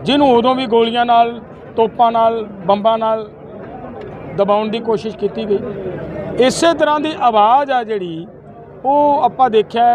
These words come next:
ਅ, ਬਠਿੰਡੇ ਦੇ ਅੰਦਰ ਸੀ ਏ ਸਟਾਫ ਦੇ ਵਿੱਚ ਸਾਡਾ ਨੌਜਵਾਨ ਮਾਰਿਆ ਗਿਆ।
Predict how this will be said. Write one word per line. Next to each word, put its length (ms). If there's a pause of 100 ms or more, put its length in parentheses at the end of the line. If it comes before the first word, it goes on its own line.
ਅ, 1500
ਬਠਿੰਡੇ 440
ਦੇ 120 (100)
ਅੰਦਰ 560
ਸੀ 240
ਏ 120
ਸਟਾਫ 340
ਦੇ 120
ਵਿੱਚ 180
ਸਾਡਾ 380
ਨੌਜਵਾਨ 420
ਮਾਰਿਆ 280
ਗਿਆ। 160